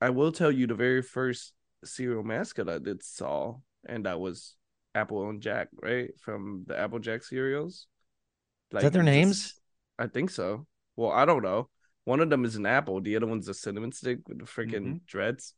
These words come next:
Speaker 1: It's hilarious. Um,
Speaker 3: That's a
Speaker 1: and the only
Speaker 3: nineties, two thousands
Speaker 2: Okay,
Speaker 3: era
Speaker 2: I, yeah, I
Speaker 3: deal.
Speaker 2: don't remember
Speaker 1: Yeah.
Speaker 2: those guys.
Speaker 1: Yeah, and that's what I was gonna say. <clears throat> I knew of them because the, the ads I saw was in twenty tens-ish when they would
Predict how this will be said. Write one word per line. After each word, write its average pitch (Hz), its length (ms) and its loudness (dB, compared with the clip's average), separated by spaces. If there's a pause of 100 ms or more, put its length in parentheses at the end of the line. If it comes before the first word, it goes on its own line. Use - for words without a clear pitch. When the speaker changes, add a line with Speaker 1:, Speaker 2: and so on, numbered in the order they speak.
(140)
Speaker 1:
It's - 140 -16 (220)
hilarious. 90 800 -6 (420)
Um, 95 360 2
Speaker 3:
That's - 180 -14
a - 20 -6
Speaker 1:
and 123 80 -4
the 127 60 2
only 120 100 6
Speaker 3:
nineties, 135 240 4
two 117 160 -2
thousands 101 600 -4
Speaker 2:
Okay, 160 500 10
Speaker 3:
era 147 80 8
Speaker 2:
I, 160 40 10
yeah, 170 280 10
I 170 40 10
Speaker 3:
deal. 185 120 8
Speaker 2:
don't 165 80 0
remember 165 320 4
Speaker 1:
Yeah. 165 60 6
Speaker 2:
those 170 200 8
guys. 131 380 4
Speaker 1:
Yeah, 123 260 2
and 135 160 2
that's 147 160 4
what 160 60 6
I 139 40 8
was 131 140 2
gonna 135 200 0
say. 135 460 2 (120)
<clears throat> - 100 -6
I 143 520 6
knew 120 420 2
of 120 140 0
them 104 240 -2
because 107 580 -4
the, 107 500 -4
the 101 180 -6
ads 110 360 2
I 92 80 -4
saw 104 440 -2
was 90 260 -6
in 87 400 -10 (300)
twenty 98 320 -8
tens-ish 107 840 -8 (520)
when 101 280 -6
they 101 160 -2
would 98 480 -2